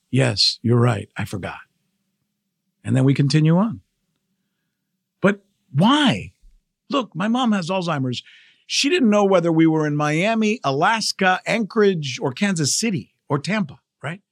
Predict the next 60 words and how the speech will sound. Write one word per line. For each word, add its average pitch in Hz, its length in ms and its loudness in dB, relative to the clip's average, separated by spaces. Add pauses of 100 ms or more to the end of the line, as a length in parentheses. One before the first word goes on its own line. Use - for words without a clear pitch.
(320)
She - 160 -6
didn't 254 140 0
know 139 100 2
where 117 100 -2
we 98 120 -14
were. 104 380 -12
She 247 140 -10
had 220 140 -4
no 120 160 -4
idea. 98 400 -14
It's 165 160 -14
not 214 160 -6
like, 156 220 -4 (340)
"Oh, 190 400 4 (340)
I'm 165 120 -2
gonna 175 140 2
ask 190 340 2
about 156 320 4
my 143 180 2
husband 170 480 0
because 147 320 -2
I, 139 220 -2
I 135 120 -4
just 135 240 -4 (160)
realized 143 400 -2
we're 135 180 -2
next 135 380 -4
to," 151 140 -10
she - 160 -8
didn't 311 260 -2
know. 113 320 -4
She 226 140 -6
didn't 254 140 -2
know 190 100 2
that 147 260 -6
we 139 120 -2
were 135 100 0
near 131 160 -2
the 123 100 -4
funeral 127 320 -6
home. 175 160 -6 (200)
She - 120 -4
didn't 330 120 -2
know 247 60 2
where 233 120 2
we 247 80 0
were, 240 460 0
where 180 160 2
we 220 100 0
were. 214 380 2
She 190 120 -4
doesn't 196 220 -2
know 190 160 2
when 196 160 -2
we 170 80 2
go 175 140 2
to 160 60 0
Broward 190 360 0
County 196 300 -2
from 156 260 -4